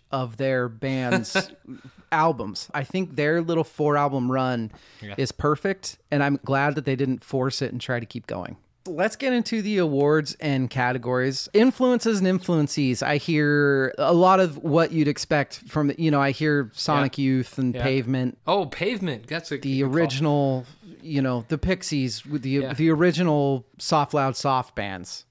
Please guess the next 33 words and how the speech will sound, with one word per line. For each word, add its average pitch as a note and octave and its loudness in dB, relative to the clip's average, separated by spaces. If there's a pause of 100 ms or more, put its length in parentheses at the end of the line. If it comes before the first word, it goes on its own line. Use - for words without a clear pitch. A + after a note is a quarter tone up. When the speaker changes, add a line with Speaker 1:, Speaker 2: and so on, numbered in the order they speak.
Speaker 2:
Definitely C#3 -4
under C#3+ -2
the C3+ -2
influences C3 -6
category, A2 -8
like A2 -10
everything A#2+ -8
that's G#2+ -12
ever A2+ -8
happened G#2+ -10
that's - -20
like G2+ -14
that. G2 -14
Speaker 1:
Fine A3 4
Wine G3+ 2
or C#3+ 0
Skunk F#3 -2
Beer C#3 2
Award. B2 0
I'm F#3+ 2
actually F#3+ -2
gonna D#3 0
surprise C#3+ -2
you B2 -4
here. A2+ -2 (640)
I F3 2
think F3+ -2
that C#3 -4
this C#3+ -2
is B2 -6 (180)
more C3+ 0
of B2 -4
a B2 -2